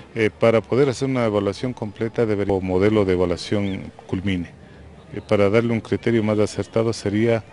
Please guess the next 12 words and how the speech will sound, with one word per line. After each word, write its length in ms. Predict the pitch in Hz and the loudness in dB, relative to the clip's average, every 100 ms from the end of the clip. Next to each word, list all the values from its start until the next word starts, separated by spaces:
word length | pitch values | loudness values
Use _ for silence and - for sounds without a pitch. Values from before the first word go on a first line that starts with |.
| - - - - | -20 -20 -20 -12
a 40 | - | -8
partir 460 | - 98 - 117 | -4 -4 2 2
del 440 | 107 104 98 92 87 | 2 2 2 2 -2
próximo 480 | - 104 - 95 101 | -6 -6 -4 -2 0
año, 260 | 110 107 110 _ _ - | 0 0 -2 _ _ -2
falencias 520 | 104 101 101 - 98 | 0 2 0 -4 -6
tiene 360 | - 113 117 - - - - | -2 0 -2 -6 -16 -12 -6
o 100 | 104 | -2
qué 120 | 104 | 0
aciertos 440 | 98 110 98 - | 0 0 -2 -4
tiene 260 | - 104 95 | -4 -4 -2
el 240 | 87 85 | -4 -6